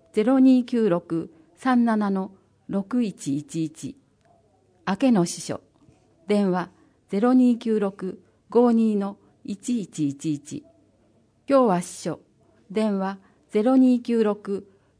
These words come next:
五七の二五一一。防災無線、災応答サービス。フリーダイヤルゼロ一二ゼロゼロ二九六の九九。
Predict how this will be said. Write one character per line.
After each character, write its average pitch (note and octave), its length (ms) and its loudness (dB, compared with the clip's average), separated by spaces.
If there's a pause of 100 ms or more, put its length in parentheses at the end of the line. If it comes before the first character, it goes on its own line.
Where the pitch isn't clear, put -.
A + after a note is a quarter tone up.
五 A#3 220 4
七 A3 300 2
の G3 220 -4 (400)
二 B3+ 280 4
五 D3 280 -2
一 C#3+ 240 -6
一。 - 320 -12 (2000)
防 C4+ 200 2
災 B3+ 240 0
無 A#3 140 0
線、 G#3 300 -6 (560)
災 C4+ 260 -2
応 C4 160 2
答 B3 220 2
サ E3+ 160 -4
ー D3+ 80 -2
ビ D3 120 -6
ス。 C#3+ 240 -12 (760)
フ - 160 -10
リ B3 160 -2
ー - 20 -2
ダ F#3+ 140 2
イ D#3 80 0
ヤ D3+ 140 -4
ル D3 180 -8 (560)
ゼ G#3+ 120 0
ロ B3+ 120 2
一 B3+ 240 -2
二 A3+ 240 2
ゼ G3+ 140 -4
ロ G3 180 -6 (500)
ゼ G3+ 120 2
ロ C4 160 4
二 C4+ 200 6
九 B3 240 -2
六 F#3 220 -2
の D#3 200 -2 (180)
九 A3 240 -4
九。 F#3 320 -6